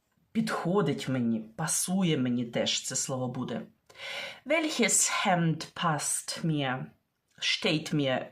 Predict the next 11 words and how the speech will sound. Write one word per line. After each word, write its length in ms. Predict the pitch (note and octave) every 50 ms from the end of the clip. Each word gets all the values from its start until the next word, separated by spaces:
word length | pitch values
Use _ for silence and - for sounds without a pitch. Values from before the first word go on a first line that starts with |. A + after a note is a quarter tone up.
| - _
вибачте. 640 | - - - D3+ C3 C#3 C3+ - - - C#3+ C#3 - - - - - - - - - - - - - - - _ _ _
Далі. 280 | G3 G3 A#3 C#4 D#4 F4 F4+ - - _ _ - - - - - -
Welch 540 | F3 G#3 A#3+ D#4+ F4 - - - - - - - - - F#3+ F#3 F#3 - -
Hemd, 640 | - - - - G3 F3+ G3 A#3 C#4+ - - -
знову 300 | G3+ E3+ - F#3+ F3+ F3
беремо 320 | D#3+ D#3+ F3 E3+ D#3+ D#3 D#3+
це 140 | D#3+ - D#3
слово 360 | - - D3 C#3+ D3 C#3+ C#3+ - -
Hemd, 300 | A#3 D#4+ G4 F#4 - - - - - - -
nimmst 560 | A3+ B3+ C4 C4 A#3+ - - - - E3 C3+
du? 300 | E3 D#3+ C#3 A#2+ -